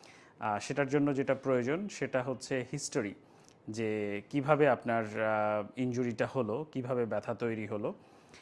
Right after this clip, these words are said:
এবং এরপরে হচ্ছে ফিজিক্যাল এক্সাম, যেটা আসলে হাত দিয়ে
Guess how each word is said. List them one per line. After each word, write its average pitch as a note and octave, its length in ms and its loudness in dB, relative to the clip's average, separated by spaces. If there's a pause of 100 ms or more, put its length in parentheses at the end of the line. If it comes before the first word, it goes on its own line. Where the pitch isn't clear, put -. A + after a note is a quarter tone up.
(120)
এবং C3 260 2
এরপরে B2+ 300 2
হচ্ছে D#3+ 220 0
ফিজিক্যাল E3 540 2
এক্সাম, F#2+ 320 -6 (300)
যেটা A#2 260 0
আসলে D3 360 -2
হাত A#2 180 -2
দিয়ে A#2 280 0